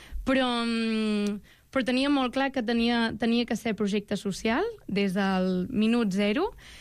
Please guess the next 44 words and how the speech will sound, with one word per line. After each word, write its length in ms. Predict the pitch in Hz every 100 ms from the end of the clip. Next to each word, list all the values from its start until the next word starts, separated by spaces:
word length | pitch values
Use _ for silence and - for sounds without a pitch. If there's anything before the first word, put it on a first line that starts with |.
| - -
i 100 | 254
després 380 | 240 - 220 -
que 140 | 240
tot 260 | 190 247 -
fos 160 | 233
ecològic, 680 | 214 220 226 269 277 330 302 -
em, 640 | 233 214 214 208 202 190 185
que 120 | 262
tot 120 | 254
el 100 | 269
que 100 | 254
fos 420 | 247 254 240 196 - - - - -
possible, 540 | 262 247 262 220 226
que 80 | 208
fos 200 | 202 233 220
de 120 | 240
proximitat 720 | 214 240 - 233 220 233 214
ho 80 | 247
fos, 320 | 196 233 220 -
i 80 | 240
si 160 | -
no, 260 | 226 233 226
que 80 | 226
fos 160 | 214
de 80 | 202
collita 300 | 214 202 202
pròpia, 380 | 185 226 269 294
que 100 | 269
nosaltres 480 | 196 190 196 196 202
cultivem 380 | 208 196 202 190
el 60 |
nostre 220 | 190 175 208
propi 280 | 190 185
llúpol, 380 | 202 269 247 254
el 80 | 208
nostre 260 | 196 180 202
propi 240 | 190 196
blat. 320 | 196 262 294 277 - - - - - - - -
I, 240 | 285 269 262
i 20 | 247
després 280 | 262 302 311
també 200 | 359 349
cervesa 360 | 294 254 247 269
vegana. 400 | 202 190 190